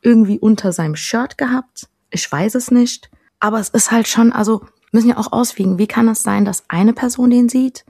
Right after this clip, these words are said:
und fünf andere den nicht sehen? So, und dann können wir halt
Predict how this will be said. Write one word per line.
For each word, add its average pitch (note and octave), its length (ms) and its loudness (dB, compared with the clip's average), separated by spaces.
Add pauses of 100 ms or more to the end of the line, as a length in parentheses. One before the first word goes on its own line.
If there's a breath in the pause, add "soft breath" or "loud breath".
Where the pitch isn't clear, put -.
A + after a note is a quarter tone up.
(160 soft breath)
und G#3 180 2
fünf - 380 0
andere A3 420 2
den G#3 240 4
nicht C4 220 2
sehen? - 500 -10 (380)
So, G3+ 140 -4
und - 360 -2
dann G#3+ 160 0
können A3+ 280 4
wir G#3+ 140 0
halt G#3 200 -2